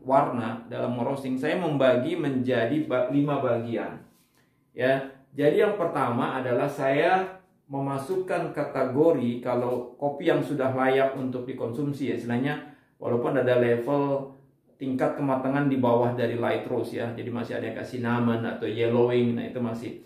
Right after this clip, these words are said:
Tetapi kalau kopi yang sudah layak untuk dikonsumsi atau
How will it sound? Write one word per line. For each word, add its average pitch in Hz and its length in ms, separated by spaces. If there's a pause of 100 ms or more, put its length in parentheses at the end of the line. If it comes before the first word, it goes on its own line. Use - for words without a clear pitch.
(120)
Tetapi 170 640
kalau 135 320
kopi 180 400
yang 156 80
sudah 143 400
layak 135 320
untuk 131 320
dikonsumsi 131 720
atau 120 180